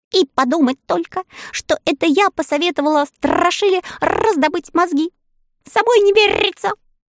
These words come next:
Страшила услышал похвалу Кагикар, и голова его начала раздуваться от гордости. Из нее полезли иголки и булавки. В этот момент в комнату вошел Руф Билан.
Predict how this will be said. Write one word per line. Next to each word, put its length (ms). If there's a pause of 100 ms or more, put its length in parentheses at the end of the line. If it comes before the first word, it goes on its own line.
(920)
Страшила 560
услышал 460
похвалу 460
Кагикар, 600 (320)
и 100
голова 340
его 180
начала 380
раздуваться 680
от 100
гордости. 680 (280)
Из 120
нее 240
полезли 500
иголки 680 (180)
и 120
булавки. 680 (560)
В 100
этот 260
момент 380
в 100
комнату 380
вошел 380
Руф 240
Билан. 320